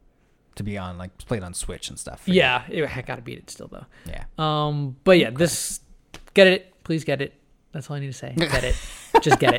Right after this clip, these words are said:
Speaker 2: it. <laughs>
Speaker 1: <laughs>
Speaker 2: You will
Speaker 1: Just like,
Speaker 2: not
Speaker 1: "Just get it.
Speaker 2: be
Speaker 1: Please get
Speaker 2: upset. <laughs>
Speaker 1: it." Oh, man.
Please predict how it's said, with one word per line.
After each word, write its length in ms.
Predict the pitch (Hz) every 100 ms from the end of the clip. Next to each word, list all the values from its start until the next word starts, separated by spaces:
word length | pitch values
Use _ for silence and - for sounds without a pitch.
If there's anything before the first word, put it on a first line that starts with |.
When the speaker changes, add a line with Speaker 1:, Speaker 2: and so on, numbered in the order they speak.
| 339
Speaker 2:
it. 0 |
<laughs> 500 | - 320 240 220 - -
Speaker 1:
<laughs> 260 | 196 - 180
Speaker 2:
You 60 |
will 80 | 233 214
Speaker 1:
Just 80 |
like, 80 | 202
Speaker 2:
not 160 | 214 226
Speaker 1:
"Just 120 | 151
get 140 | 147 127
it. 60 |
Speaker 2:
be 320 | 202 196 190 202
Speaker 1:
Please 200 | 156 139
get 120 | 120
Speaker 2:
upset. 220 | 135 123
<laughs> 40 | -
Speaker 1:
it." 420 | 254 190 180 127 -
Oh, 320 | 110 104 95
man. 220 | 104 92